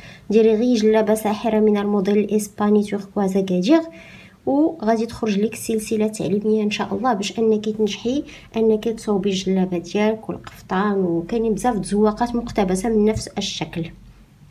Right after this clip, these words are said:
وباقي إن شاء الله كاينين شي شكيلات أخرين ديال هاد الزواقة، إلا تحت ليا الفرصة راه نقدمهم لكم. آه، نفس الزواقة ديال الصدر هي نيت اللي في الكميمات، ها هما كيجيو غزالين،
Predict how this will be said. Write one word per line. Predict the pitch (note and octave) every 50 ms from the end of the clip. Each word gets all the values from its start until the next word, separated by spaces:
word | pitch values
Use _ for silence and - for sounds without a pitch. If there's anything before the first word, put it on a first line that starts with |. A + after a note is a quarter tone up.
| - - - - - - - - -
وباقي | - B3 A#3 B3 B3+ B3 - C4+ B3+
إن | B3+
شاء | B3 - B3 - A#3
الله | A3+ A3+ A3+ B3 B3 A3+ G#3
كاينين | G#3+ G#3+ A#3 A#3 A#3+ A#3+ A#3+
شي | A#3+ - A3+
شكيلات | - - - - A3+ A3 A3 A3 A3+ A3
أخرين | - - G#3+ A3 A3 A3
ديال | A3 G#3 G#3 G#3 G3
هاد | G3 G3 G3 G3 G3+ F#3+ F#3+ - - - - - - -
الزواقة، | G3+ G3 - G#3+ G#3+ G#3 G#3 G#3 G3 G3+ - A3 G#3+
إلا | G#3 G#3 G3+
تحت | G#3 - G#3 F#3+ - - G#3
ليا | G3 F#3+
الفرصة | F#3+ F#3 - E3+ E3 - - A#3
راه | B3 B3
نقدمهم | B3 B3 - - - - G#3 G#3 G3+ G3+ G3+
لكم. | G3 G3 G3 F#3+ - - - - - - - - - - - - - - - - G#3+
آه، | G#3+ G#3+
نفس | A3 B3+ C#4+ C#4+ - -
الزواقة | G#3 F#3+ F#3+ A3+ A3 A3 A3+ A3 A3 A3+ A3
ديال | G#3 G3 G3+ G3+ F#3+
الصدر | F#3+ - - - C4+ C4 C#4+ C#4
هي | G#3+ F#3 F#3+ G3 G3 G3
نيت | G3 G#3 G#3 -
اللي | G3 F#3+ G3
في | F#3+ F#3+ F#3
الكميمات، | F#3 - F#3+ F#3 E3+ E3 D#3+ D#3+ F#3+ C#4 E4 - - G3
ها | F3+
هما | E3+ E3+ D#3+ D#3 D#3+ F3 A#3
كيجيو | B3 - - F#3+ F3+ - - F#3+ F3+ E3+ E3 -
غزالين، | F3 D#3+ F#3+ G#3 G#3 F#3+ E3 D#3+ E3+ G3+ A#3 C4